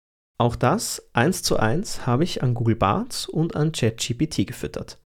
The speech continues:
Und da ist mir aufgefallen, die Antwort mit Albert Einstein im Kontext war bei Google Bart sehr, sehr ähnlich, in Teilen fast gleich zu dem, was im Brief von Robert Oppenheimer schon vorkam.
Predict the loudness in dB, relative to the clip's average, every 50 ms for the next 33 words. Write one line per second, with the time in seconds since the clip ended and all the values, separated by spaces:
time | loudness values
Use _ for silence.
0 | _ _ _ _ _ _ _ 2 2 4 4 4 4 4 2 2 0 0 0 2
1 | 2 2 2 2 0 -4 -4 0 0 0 2 2 2 0 0 -2 -4 -4 -2 0
2 | 0 2 2 2 0 -4 -2 2 4 4 4 4 2 -2 -4 -4 0 0 0 2
3 | 2 2 2 4 4 2 0 0 0 0 0 0 0 2 2 4 4 2 4 2
4 | 2 2 4 2 0 0 -2 -8 -10 -16 -20 -20 -20 -20 -20 -20 -6 0 2 2
5 | 4 4 2 2 4 4 4 4 4 2 4 4 4 4 2 0 -2 -4 2 2
6 | 2 4 2 0 0 2 4 4 4 4 2 2 4 6 6 6 4 2 0 -2
7 | -6 -14 -16 -18 _ _ _ _ _ _ _ _ _ _ -4 -4 -4 0 2 2
8 | 4 4 2 4 4 2 2 2 -2 0 2 4 4 4 4 2 0 -2 -2 -8
9 | -6 -4 -4 -2 2 2 2 4 4 2 2 2 0 0 -4 -8 -10 -8 _ 2
10 | 2 2 4 2 2 2 2 0 0 0 0 2 2 2 2 2 0 0 2 0
11 | 0 0 2 -2 0 0 0 0 0 0 -2 -4 -6 -8 -6 -4 -4 -4 -4 -4
12 | -8 -8 -8 -10